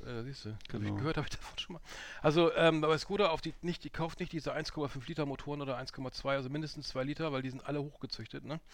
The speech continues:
Speaker 2: Ah,
Speaker 1: Also
Speaker 2: okay.
Speaker 1: das, die gehen schnell kaputt, da kriegt ihr keine hunderttausend Kilometer drauf. Ich weiß, wovon ich rede. <laughs>
Speaker 2: Skoda kommt
Speaker 1: Äh,
Speaker 2: aus der Tschechei, oder? Wo
Speaker 1: ich
Speaker 2: kommen
Speaker 1: fahr
Speaker 2: die her?
Speaker 1: Ja, ja, das ist ein tschechisches Auto, genau, genau.
Speaker 2: Mhm.
Speaker 1: Skoda. So,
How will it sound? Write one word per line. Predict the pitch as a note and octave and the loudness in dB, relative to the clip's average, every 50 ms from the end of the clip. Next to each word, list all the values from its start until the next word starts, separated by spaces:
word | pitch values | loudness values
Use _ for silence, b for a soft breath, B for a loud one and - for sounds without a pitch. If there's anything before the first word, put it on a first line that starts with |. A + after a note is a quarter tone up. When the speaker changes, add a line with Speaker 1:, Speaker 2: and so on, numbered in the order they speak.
| B B B B B B B B - | B B B B B B B B 0
Speaker 2:
Ah, | G2+ | 2
Speaker 1:
Also | G2 G2 G2 | 4 4 4
Speaker 2:
okay. | - - B2+ | 2 0 -2
Speaker 1:
das, | G#2+ A2 | -2 -2
die | A#2+ - | -2 0
gehen | - - - | 2 2 4
schnell | - - B2+ | 4 2 -2
kaputt, | - A#2+ - - B2+ A#2+ - | -2 -4 -4 -4 -6 -4 -4
da | B2 A#2 A2+ | -4 -4 -4
kriegt | - - B2+ - - | -6 -8 -10 -8 -8
ihr | A#2+ | -8
keine | - B2+ B2 A#2+ | -6 -6 -6 -4
hunderttausend | A2+ A#2+ A#2+ A2 - A#2+ A#2+ A2+ A2 - | -6 -6 -8 -8 -8 -8 -8 -8 -8 -10
Kilometer | - A#2 A2+ A2+ A#2 A#2 | -8 -8 -8 -6 -6 -8
drauf. | G#2+ G#2+ A2+ B2+ C3 - - - - - B2 B2+ | -6 -6 -6 -6 -6 -8 -12 -12 -12 -12 -14 -10
Ich | - A#2 G2+ A#2+ | -10 -8 -2 2
weiß, | C3+ C#3+ C#3+ C#3+ | 2 2 2 2
wovon | C3 - C#3 C3+ | -2 -4 -6 -6
ich | A#2+ B2+ | -6 -6
rede. | C3+ C3 B2 D3+ F3+ - B B B B B B B B B B | -4 -4 -4 -4 -6 -8 B B B B B B B B B B
<laughs> | C#4 - - - - D#4+ - - - - F4 - - - - - - - - B B B B B B B B B | 8 8 8 8 8 8 8 6 2 0 0 0 -2 -10 -18 -18 -18 -18 -14 B B B B B B B B B
Speaker 2:
Skoda | - - B2+ C3+ D3+ | -2 2 4 4 6
kommt | - F3 - | 6 4 2
Speaker 1:
Äh, | |
Speaker 2:
aus | D3+ D3 | 4 2
der | D#3 - | 2 2
Tschechei, | - - D3 - - C3+ C3 A#2 G#2+ | 2 0 0 2 6 8 8 8 8
oder? | G#2+ B2 D#3 | 6 4 2
Wo | E3 | 0
Speaker 1:
ich | - - | 0 0
Speaker 2:
kommen | - B2+ A#2+ | 0 0 0
Speaker 1:
fahr | |
Speaker 2:
die | A2 G#2 G2+ | 2 2 0
her? | G2+ G#2 G2+ G2 - - | 0 0 -2 -4 -6 -4
Speaker 1:
Ja, | E3+ F3+ F#3 | 2 4 4
ja, | E3+ F3 E3+ D#3 E3 D#3 C#3 | 4 4 2 4 4 6 6
das | B2 B2+ C#3 | 4 2 -2
ist | D#3+ D#3+ | -6 -8
ein | D#3 D3 | -6 -6
tschechisches | - D3+ C3+ C3+ C3 - - | -6 -8 -8 -8 -8 -10 -10
Auto, | - G#2 G#2 G#2 G#2+ G#2 G#2+ G#2+ - - - | -10 -10 -8 -8 -10 -10 -10 -12 -12 -14 -12
genau, | - A2+ A2 A2 A2+ G#2+ - - | -12 -10 -10 -10 -12 -14 -10 -6
genau. | C#3 A2 G2+ F#2+ | -4 -2 -2 -2
Speaker 2:
Mhm. | G2 G#2+ G#2+ _ | -4 -6 -10 _
Speaker 1:
Skoda. | - - - - - - B2 - B B B B B B B B B B B | -20 -20 -18 -16 -16 -16 -16 -14 B B B B B B B B B B B
So, | - - E3 E3 D3+ C3 A#2+ | -2 2 4 6 6 6 4